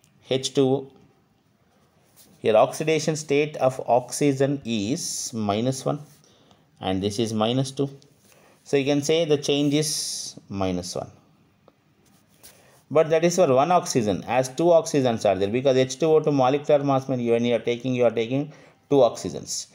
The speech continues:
So, you need to check the oxidation state change for both the oxygens. Each oxygen minus one, that means for two oxygen the change is going to be minus two. That's why equivalent mass is equals to molecular mass by two.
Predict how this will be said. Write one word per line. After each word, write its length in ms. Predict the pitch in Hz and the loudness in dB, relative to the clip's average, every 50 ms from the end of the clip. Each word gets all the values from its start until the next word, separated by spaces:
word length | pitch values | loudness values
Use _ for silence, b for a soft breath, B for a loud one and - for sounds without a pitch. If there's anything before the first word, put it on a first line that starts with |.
| b b b | b b b
So, 240 | b - 123 120 120 | b 0 2 4 4
you 160 | 117 117 117 | 4 2 2
need 220 | 120 131 143 139 156 | 0 0 0 -2 -2
to 80 | 143 | -2
check 240 | 139 147 139 131 131 | -2 -2 -4 -2 0
the 120 | 165 - | 0 2
oxidation 580 | - 117 120 - - - 127 123 120 123 127 120 | 4 4 2 2 0 -2 0 0 0 -2 -4 -6
state 280 | - - 127 123 120 - | -4 -2 -4 -4 -4 -4
change 300 | - 120 110 113 110 - | -4 -4 -2 -4 -2 -2
for 120 | - 117 | -4 -4
both 280 | 104 98 110 117 113 117 | 0 2 2 2 4 4
the 60 | 117 | 2
oxygens. 680 | 113 110 - - 120 113 120 123 131 - - - - - b b b b b b b b - | 2 2 0 -6 -6 -6 -6 -6 -6 -8 -10 -10 -12 -12 b b b b b b b b -4
Each 240 | 127 151 170 165 | -2 -2 0 2
oxygen 440 | 165 143 147 - - 143 139 147 139 | 2 2 0 -2 -2 -2 0 0 2
minus 360 | 135 131 131 135 135 131 - | 2 0 0 0 -2 -2 -2
one, 260 | 139 135 139 - - - _ _ _ _ - | -2 -2 -2 -4 -8 -14 _ _ _ _ -2
that 160 | - 107 104 | -2 -2 0
means 240 | 113 120 117 120 - | 0 -2 -2 -2 0
for 140 | - 113 101 | 0 0 0
two 240 | 101 - 135 143 | 0 0 2 4
oxygen 480 | 143 131 127 131 - 139 131 135 131 127 | 4 4 4 2 0 -2 0 0 0 0
the 80 | 127 127 | 0 -2
change 260 | - 131 123 123 123 | -2 -2 -2 -2 -2
is 120 | 127 123 | -4 -2
going 180 | 127 123 120 120 | -2 -2 -2 -2
to 60 | 123 | -2
be 100 | 123 127 | -2 -2
minus 380 | 123 120 117 117 120 120 123 - | 0 0 0 0 0 -2 -4 -4
two. 260 | - 135 131 - - - _ b b b b b b b b b b | -6 -6 -6 -6 -10 -18 _ b b b b b b b b b b
That's 320 | 87 98 110 117 - - | 0 2 2 2 2 0
why 180 | 135 135 139 135 - | 0 0 0 -2 -2
equivalent 480 | 131 131 131 131 135 147 139 131 127 117 | -2 -2 -2 0 2 2 2 2 2 0
mass 260 | 113 110 110 107 - | 0 2 0 0 -2
is 120 | 110 101 101 | -4 -6 -8
equals 340 | 98 95 - 98 101 104 - | -8 -4 -2 -4 -4 -2 -4
to 120 | - 143 | -4 -2
molecular 600 | 131 110 101 95 104 110 113 - - 117 110 104 98 | 0 2 2 2 2 0 -2 -2 0 2 2 2 2
mass 420 | 98 92 92 101 110 107 - - | 0 -2 -2 -2 -2 -4 -6 -10
by 320 | 98 90 87 90 90 92 95 95 - - | -6 -2 0 0 0 0 -2 -8 -12 -14
two. 180 | 95 87 - | -12 -12 -12